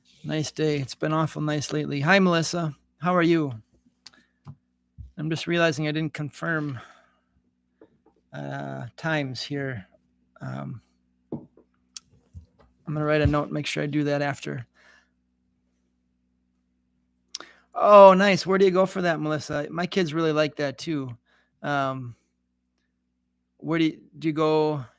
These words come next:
Someplace local, I assume? Foxbrook. I don't know if I know where that is. Do you guys have paddle boards or,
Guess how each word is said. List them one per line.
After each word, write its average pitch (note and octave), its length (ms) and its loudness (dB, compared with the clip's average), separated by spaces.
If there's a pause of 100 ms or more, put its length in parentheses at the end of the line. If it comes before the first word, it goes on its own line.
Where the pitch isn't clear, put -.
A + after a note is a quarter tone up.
Someplace E3 880 -6
local, E3+ 320 -2
I F3+ 120 -2
assume? G3 580 -4 (3750)
Foxbrook. D3 580 -10
I D#3+ 40 -10
don't A3 120 -4
know G#3 100 0
if D#3+ 120 -6
I E3 80 -4
know E3 120 -4
where D#3+ 100 -4
that D#3+ 160 -4
is. B2+ 480 -8 (4000)
Do F#3+ 80 -2
you F#3+ 40 4
guys E3+ 260 6
have E3+ 340 0
paddle F#3+ 220 0
boards G3 280 0
or, D#3 80 2